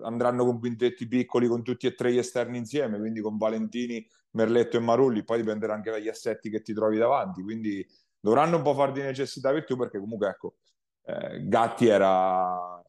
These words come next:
molto importante da quel punto di vista come tipologia di giocatori. E, appunto, passando invece al, ad Ancona, che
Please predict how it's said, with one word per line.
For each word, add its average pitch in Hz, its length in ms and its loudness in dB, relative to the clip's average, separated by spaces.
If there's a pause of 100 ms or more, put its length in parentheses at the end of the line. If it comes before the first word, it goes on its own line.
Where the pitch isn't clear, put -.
(180)
molto 156 400 2
importante 143 540 -2
da 135 80 0
quel 127 140 -4
punto 120 240 -10
di 120 100 -8
vista 113 320 -6
come 95 540 -6
tipologia 92 420 0
di 90 60 2
giocatori. 90 440 -6 (1400)
E, 95 840 6 (120)
appunto, 113 640 4
passando 131 400 0
invece 131 320 2
al, 120 200 0 (320)
ad 113 140 -8
Ancona, 135 520 0
che 107 340 -6